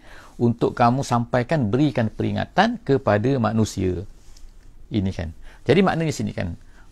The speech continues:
Nabi sallallahu alaihi wasallam adalah sama seperti manusia kan. Dia adalah manusia dan menjadi sifat kelaziman lah kepada manusia kan. Bila disuruh perkara-perkara yang berat dan sebagainya kan, mesti akan ada kesusahan, eh. Ha, jadi Nabi sallallahu alaihi wasallam juga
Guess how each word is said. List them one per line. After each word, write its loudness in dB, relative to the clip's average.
Nabi 6
sallallahu 2
alaihi -2
wasallam 2
adalah -2
sama -2
seperti -6
manusia -4
kan. -4
Dia 0
adalah 0
manusia -6
dan 0
menjadi 4
sifat 0
kelaziman 4
lah -4
kepada -4
manusia -4
kan. -2
Bila 0
disuruh 0
perkara-perkara 0
yang 2
berat 2
dan -2
sebagainya -2
kan, -2
mesti -4
akan -4
ada -2
kesusahan, -6
eh. -14
Ha, 4
jadi 4
Nabi 6
sallallahu 0
alaihi -2
wasallam 2
juga 2